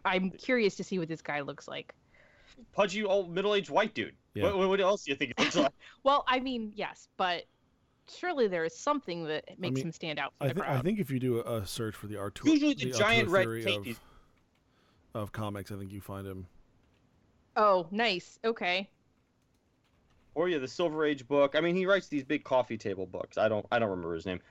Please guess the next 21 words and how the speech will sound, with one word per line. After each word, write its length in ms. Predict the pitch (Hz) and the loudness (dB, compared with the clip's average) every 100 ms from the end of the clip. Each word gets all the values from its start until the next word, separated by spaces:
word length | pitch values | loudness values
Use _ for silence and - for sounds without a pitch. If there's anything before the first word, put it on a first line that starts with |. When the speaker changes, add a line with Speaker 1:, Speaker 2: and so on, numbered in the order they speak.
| - | -6
Speaker 2:
You 80 | |
see 160 | 185 480 | 0 4
him 100 | 392 | 6
on, 120 | 226 | 6
like, 180 | 170 139 | 4 0
twenty 320 | - 175 165 | -2 -2 0
twenty 340 | 120 156 165 101 | -2 0 0 0
every 180 | 85 | -2
now 140 | 85 82 | -2 -4
and 80 | 80 | -4
again. 200 | 78 71 | -6 -2
He's 160 | 131 | 2
like, 240 | 123 117 113 - - _ _ _ - - - _ _ _ _ | 4 2 2 -14 -20 _ _ _ -20 -20 -20 _ _ _ _
he 140 | 160 180 | 2 4
is, 120 | 156 | 4
like, 140 | 139 | 4
the 80 | 135 | 2
Speaker 1:
Really? 100 | 113 | 4
Speaker 2:
go-to 460 | 131 135 113 135 117 | 4 4 2 -12 -12
super 420 | - 135 123 113 | -4 -4 -2 -4
geek 440 | 92 87 82 - | -4 -8 -8 -14